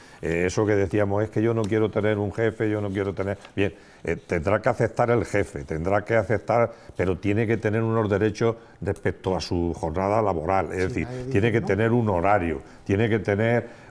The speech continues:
Speaker 1: un sueldo, un sueldo, mm, acorde con su trabajo.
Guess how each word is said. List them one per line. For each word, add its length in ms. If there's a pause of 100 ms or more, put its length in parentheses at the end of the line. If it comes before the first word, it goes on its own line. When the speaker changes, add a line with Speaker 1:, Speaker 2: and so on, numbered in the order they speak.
Speaker 1:
un 200
sueldo, 640
un 220
sueldo, 560
mm, 240
acorde 600
con 340
su 280
trabajo. 560